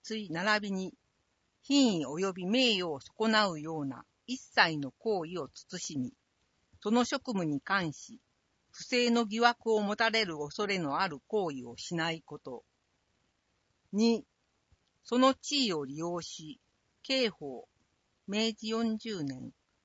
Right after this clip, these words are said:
法律第四十五号、第百九十七条から第百九十七条の四まで、及び第百九十八条に定める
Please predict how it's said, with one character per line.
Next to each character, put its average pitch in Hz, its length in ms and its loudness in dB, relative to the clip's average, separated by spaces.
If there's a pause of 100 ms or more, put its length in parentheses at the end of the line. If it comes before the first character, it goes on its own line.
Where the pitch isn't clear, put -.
(340)
法 226 200 0
律 220 280 -10
第 180 340 -2 (120)
四 208 280 -2
十 127 280 -14
五 175 140 -10
号、 - 280 -14 (920)
第 220 380 4 (200)
百 247 380 -6
九 262 280 -2
十 139 240 -8
七 196 300 0
条 151 260 -4
か 135 160 -12
ら 131 200 -10 (480)
第 208 380 0
百 - 300 -8
九 240 260 -4
十 131 320 -10
七 208 360 4
条 143 260 -4
の 135 320 -6
四 202 340 2
ま 175 140 -4
で、 131 180 -12 (720)
及 208 300 2
び 190 280 -10 (220)
第 226 340 2 (200)
百 233 260 -8
九 254 300 -4
十 147 240 -10
八 240 360 -6
条 175 260 -2
に 131 140 -4
定 175 320 -4
め 180 140 -6
る 131 180 -12